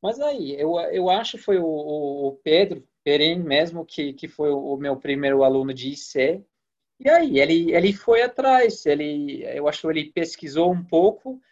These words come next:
na área de interesse dele. Então, né, você olha lá, ah, online, procura uns artigos e você veja lá, ai, o Bruno Gualano, o Gui Artioli, o Ha-, Hamilton Rochelle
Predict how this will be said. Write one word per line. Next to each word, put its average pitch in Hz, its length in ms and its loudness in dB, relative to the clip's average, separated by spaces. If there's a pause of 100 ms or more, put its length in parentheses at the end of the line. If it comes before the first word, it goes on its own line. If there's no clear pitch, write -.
(100)
na 180 260 2
área 170 440 2 (160)
de 175 140 -4
interesse 156 580 2
dele. 220 480 2 (140)
Então, 156 560 -4 (440)
né, 165 320 -4
você 151 340 -2
olha 165 280 6
lá, 156 420 2 (380)
ah, 135 340 2
online, 165 840 2
procura 185 420 2
uns 180 220 -2
artigos 175 920 -2
e 190 60 -10
você 202 320 -4
veja 208 360 0
lá, 196 360 0 (100)
ai, 143 320 -6 (300)
o 135 140 0
Bruno 175 360 0
Gualano, 180 680 4
o 131 180 -10
Gui 160 280 -2
Artioli, 175 760 2
o 135 280 -4
Ha-, 147 200 -4
Hamilton 170 340 -4
Rochelle 175 760 -2